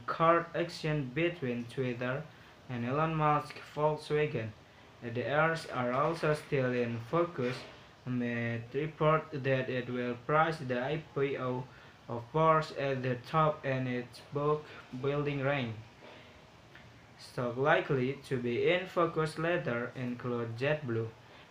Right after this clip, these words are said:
and American Airlines, whose, whose alliance comes under scrutiny in court later from the federal government's antitrust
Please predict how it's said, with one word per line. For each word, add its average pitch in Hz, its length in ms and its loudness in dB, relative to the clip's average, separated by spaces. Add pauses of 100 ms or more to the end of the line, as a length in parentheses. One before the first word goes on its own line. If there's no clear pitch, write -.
and 113 140 -4
American 156 640 2
Airlines, 127 640 2 (160)
whose, 120 540 -2 (640)
whose 120 280 -4
alliance 151 500 2 (100)
comes 135 460 0
under 123 460 -2
scrutiny 143 880 -2
in 120 300 -4
court 143 380 2
later 135 420 2 (540)
from 127 320 -2
the 123 80 -2
federal 160 440 2
government's 127 800 0
antitrust 139 1040 -2